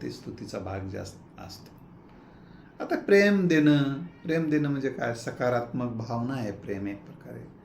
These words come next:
त्याच्याकडं सकारात्मक भावनेनं पाहणं म्हणजे ज्याला, अ,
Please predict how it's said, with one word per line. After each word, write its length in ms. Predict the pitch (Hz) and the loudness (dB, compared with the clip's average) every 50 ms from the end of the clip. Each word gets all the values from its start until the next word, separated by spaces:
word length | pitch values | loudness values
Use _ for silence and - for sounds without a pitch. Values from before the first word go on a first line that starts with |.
| - - - - - - - | -20 -20 -20 -20 -20 -16 -12
त्याच्याकडं 560 | - 104 104 127 123 - 120 120 120 117 120 120 - - - - - - - - - - - | -8 -6 -4 -4 -2 -2 0 0 0 0 -2 -4 -8 -14 -18 -20 -20 -20 -20 -20 -20 -20 -16
सकारात्मक 640 | - - - - 135 120 123 123 - 135 135 127 | -12 -10 -4 0 0 2 2 0 0 -4 -4 -4
भावनेनं 480 | 117 113 113 113 110 113 117 135 139 135 | -4 -6 -4 -2 -2 0 0 0 0 -2
पाहणं 380 | - - 107 98 104 107 107 104 | -2 -4 -6 -6 -4 -4 -4 -4
म्हणजे 220 | 104 107 110 120 | -4 -2 -2 -4
ज्याला, 520 | 110 104 110 101 104 107 117 131 147 165 - - - - - - - - - - | -2 -2 0 0 0 0 0 0 0 -2 -4 -8 -12 -18 -20 -20 -20 -16 -8 -4
अ, 420 | 117 113 113 113 117 113 110 107 | -2 0 0 2 2 2 2 0